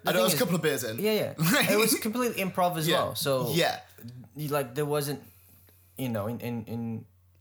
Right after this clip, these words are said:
Speaker 1: yeah, in your case, and I guess in my case as well, everything that was happening was completely new.
Speaker 2: Yeah.
Speaker 1: So whether you had it planned or not, or to some extent whether you had multiple paths already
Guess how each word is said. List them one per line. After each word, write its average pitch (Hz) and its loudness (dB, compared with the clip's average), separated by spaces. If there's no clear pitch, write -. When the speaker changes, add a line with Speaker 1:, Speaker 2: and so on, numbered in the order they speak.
Speaker 1:
yeah, 127 -4
in 113 -2
your 120 -4
case, 98 -8
and 127 -4
I 127 -2
guess 123 -4
in 117 -2
my 117 -2
case 113 -8
as 110 -8
well, 110 -4
everything 147 -4
that 117 -2
was 107 -2
happening 113 -8
was 110 -12
completely 98 -14
new. 90 -10
Speaker 2:
Yeah. 127 -2
Speaker 1:
So 104 0
whether 120 -2
you 120 0
had 113 -2
it - -10
planned 107 -2
or 98 -6
not, 101 -6
or 107 -4
to 110 -6
some 110 -2
extent 104 -4
whether 101 -6
you 104 -6
had 101 -6
multiple 107 -4
paths 101 -6
already 98 -8